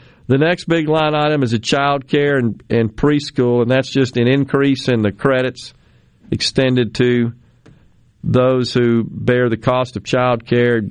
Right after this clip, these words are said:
It dramatically increases those. It's just money they're sending you to pay for your child care. And then, of course, the free universal pre-K. Well, that's four hundred billion, by the way. That's over ten years. <clears throat>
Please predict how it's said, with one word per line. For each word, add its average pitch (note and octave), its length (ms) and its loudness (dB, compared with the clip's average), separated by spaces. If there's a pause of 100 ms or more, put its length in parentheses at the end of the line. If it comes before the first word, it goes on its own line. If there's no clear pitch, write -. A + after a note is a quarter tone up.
(160)
It - 320 -4
dramatically A2 720 0
increases A#2 520 0
those. B2 400 0
It's G#2+ 120 -4
just C3+ 180 0
money B2 460 0
they're A#2 100 0
sending B2+ 380 0
you G#2+ 160 2 (520)
to C#3 80 2
pay B2 220 0
for A#2+ 140 -2
your A#2 100 2
child A#2+ 420 0
care. G#2+ 280 0 (1040)
And B2+ 180 2
then, C3 140 2
of B2 80 -2
course, C3 320 0
the A#2 100 0
free F3 680 -2 (1160)
universal D#3 600 0
pre-K. C3+ 680 -2 (600)
Well, E3 120 0
that's B3 160 -2
four C4+ 320 -2
hundred E3 480 0
billion, A#2+ 460 -2 (840)
by G#2 180 0
the F#2 80 -2
way. - 260 -6 (400)
That's B2 160 0
over E3+ 180 2
ten C#3 320 0
years. G#2 440 -2
<clears throat> - 40 -20